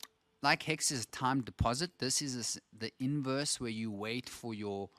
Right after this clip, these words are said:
you mint into the future. So, like, you can create five days,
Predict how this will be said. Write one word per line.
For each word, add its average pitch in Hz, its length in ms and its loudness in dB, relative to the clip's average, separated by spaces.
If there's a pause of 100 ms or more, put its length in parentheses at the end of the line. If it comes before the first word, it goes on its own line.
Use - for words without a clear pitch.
(920)
you 117 140 -4
mint 127 380 2
into 127 240 -4
the 113 100 -8
future. 131 420 -4
So, 107 220 -4
like, 104 300 -4
you 127 60 -4
can 127 200 0
create 113 280 0
five 98 380 6
days, 104 380 0